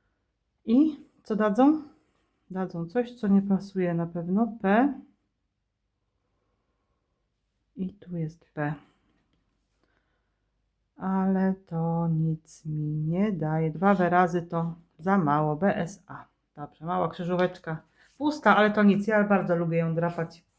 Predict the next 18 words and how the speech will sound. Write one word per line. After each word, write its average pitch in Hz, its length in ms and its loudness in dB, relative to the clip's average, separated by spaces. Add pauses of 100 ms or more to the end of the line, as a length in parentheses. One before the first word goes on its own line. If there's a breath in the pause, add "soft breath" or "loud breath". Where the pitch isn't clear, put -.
(400 loud breath)
No 269 120 4
to 254 120 6
teraz 208 320 6
wielka 208 280 2
kasa 196 340 2
z 180 60 -4
numerem 170 420 0
dwadzieścia 175 800 2
cztery. 240 840 4 (1800 soft breath)
Czy 196 140 2
tu 196 160 -4
z - 120 -12
tego 190 260 -2
wkładu 185 400 0
trzydzieści 185 600 -2
trzy - 260 -4
coś - 260 -4
odzyskam? 165 640 0